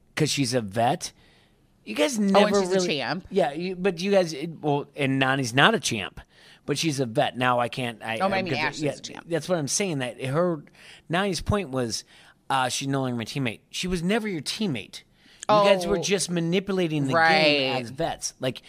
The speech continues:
Speaker 2: I
Speaker 1: you
Speaker 2: got
Speaker 1: were
Speaker 2: you.
Speaker 1: never, ever, not even, like, roommates. That
Speaker 2: Right.
Speaker 1: were your teammates. So, like, why you be like, "Oh, now I have to, now I can actively open a cheer against her"?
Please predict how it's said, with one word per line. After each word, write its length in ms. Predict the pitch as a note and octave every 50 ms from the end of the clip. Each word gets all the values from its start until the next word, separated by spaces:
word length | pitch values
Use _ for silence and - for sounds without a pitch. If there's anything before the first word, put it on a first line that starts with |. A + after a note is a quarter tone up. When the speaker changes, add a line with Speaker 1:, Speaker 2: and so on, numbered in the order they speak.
| - - - -
Speaker 2:
I 120 | - D3+ D#3+
Speaker 1:
you 40 | D3+
Speaker 2:
got 160 | C3+ A#2+ -
Speaker 1:
were 100 | G3+ G3
Speaker 2:
you. 100 | F3+ E3+
Speaker 1:
never, 720 | E3 E3 F3 F#3 F#3+ F3+ E3 F#3 F#3 F3+ F3 E3 D3 - _ _ _ -
ever, 340 | - G3 F#3 D#3+ E3+ D#3+ D3+
not 280 | C#3+ B2+ D3+ E3+ F#3+ G#3
even, 220 | A3+ G#3 G3 F#3
like, 160 | E3 D3+ A#2+ A2
roommates. 880 | A#2 A2+ A2+ A#2+ C#3 E3+ A#3 D4+ D4+ A#3+ D3 A2+ F2+ - - - - - - - _ _ -
That 120 | D3 -
Speaker 2:
Right. 180 | F#3 F3+ E3+ F3+
Speaker 1:
were 60 | E3+
your 80 | D#3+ D3+
teammates. 460 | - A3+ E3+ D#3 A#3 A3 A2+ G#2 -
So, 240 | - - - E3 D#3+
like, 440 | D3+ D#3 D#3 D3+ C#3+ D3 - - _ _ _ _ _ _ _ _ _ _ _ _ _
why 160 | - B2+ D#3+ F3+
you 100 | F3+ D#3+
be 80 | E3
like, 180 | D#3 C#3+ - -
"Oh, 240 | B2+ B2+ C3 B2+ B2
now 260 | A#2 A#2+ A#2 A#2+ A#2+
I 120 | A#2 A2+
have 220 | G#2 A2 A#2+ A#2 -
to, 140 | C#3 - - _ _ - - C3
now 200 | B2+ B2+ C3+ C#3
I 40 | C3
can 220 | - A#2 A#2 G#2 - _ - -
actively 480 | A2+ A#2+ A#2+ - C3 A#2 B2 A#2+ A2+
open 340 | - - B2+ B2 A2 B2 A#2
a 220 | A#2 A2+ F2 D2+ - - - - -
cheer 260 | - - - C#3 B2+ A2+
against 320 | G#2+ A2+ C3+ C#3+ C3 -
her"? 200 | - A2 G#2+ -